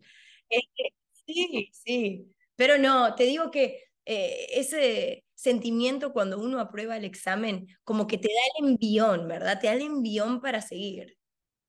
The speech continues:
Pero muchas veces tuve ese self-doubt, muchas veces. Yo me acuerdo hablar con mi mamá y decirle, "¿Estas serán señales del universo que me diga que este no es el camino? ¿Será?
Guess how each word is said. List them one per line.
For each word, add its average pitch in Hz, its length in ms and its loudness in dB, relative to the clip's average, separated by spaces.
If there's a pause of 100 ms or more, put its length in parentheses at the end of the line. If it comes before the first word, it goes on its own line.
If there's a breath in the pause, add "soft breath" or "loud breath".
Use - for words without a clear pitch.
(360)
Pero 240 180 4
muchas 330 360 4
veces - 360 -10
tuve 185 640 2
ese 254 180 -2
self-doubt, 285 720 -2 (260)
muchas 269 380 -6
veces. - 260 -12
Yo - 180 -10
me 254 80 0
acuerdo 285 240 0
hablar 247 200 0
con 262 120 -2
mi 233 60 -2
mamá 214 320 0
y - 20 -4
decirle, 208 640 -4 (1040)
"¿Estas 370 260 -12
serán 202 380 -4
señales 214 440 0
del 196 120 -4
universo 175 440 -6
que 208 100 -8
me 170 160 -6
diga 185 280 -8
que - 260 -10 (380)
este 185 300 -8
no 196 100 -2
es 208 60 -2
el 226 80 -6
camino? - 600 -14 (520)
¿Será? - 380 -4